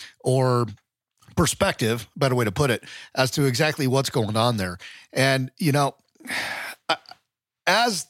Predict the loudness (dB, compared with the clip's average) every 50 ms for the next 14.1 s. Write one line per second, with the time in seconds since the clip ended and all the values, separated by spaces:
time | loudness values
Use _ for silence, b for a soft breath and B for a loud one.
0 | _ _ -4 0 2 2 2 2 -2 -4 -4 -4 -2 0 2 2 2 0 0 -4
1 | -6 -8 -6 -2 0 2 2 2 2 0 0 2 2 2 2 0 0 2 2 2
2 | 2 2 2 2 2 2 2 2 2 2 0 0 2 0 0 0 0 0 -2 0
3 | 0 -2 0 2 2 2 2 0 -2 -4 -6 -10 B B B B B B B B
4 | B -2 0 2 2 2 0 0 0 0 2 2 4 2 2 2 0 -2 -4 -10
5 | _ _ 0 2 2 2 2 2 2 2 2 2 0 0 -2 -4 -6 -8 B B
6 | B B B B B _ -6 -2 -2 0 2 2 0 0 -2 -4 -8 -16 _ _
7 | _ _ _ _ _ _ _ _ _ _ _ _ _ _ _ _ _ 2 4 4
8 | 4 4 2 2 2 4 4 4 4 2 2 0 0 0 2 0 0 0 -2 -2
9 | 0 2 2 2 2 2 0 0 -2 -2 0 0 2 2 2 0 0 0 -2 -2
10 | -2 -2 -2 -2 0 0 0 -2 0 0 2 2 2 2 2 2 0 -2 -2 0
11 | 0 0 0 -2 -4 _ -20 B B B B B B B 0 2 2 2 0 -2
12 | -2 0 0 2 2 2 0 0 0 2 2 2 0 0 0 0 2 2 4 4
13 | 4 2 2 2 2 2 2 0 -2 -4 -2 0 0 2 2 2 2 2 2 0
14 | 0 -2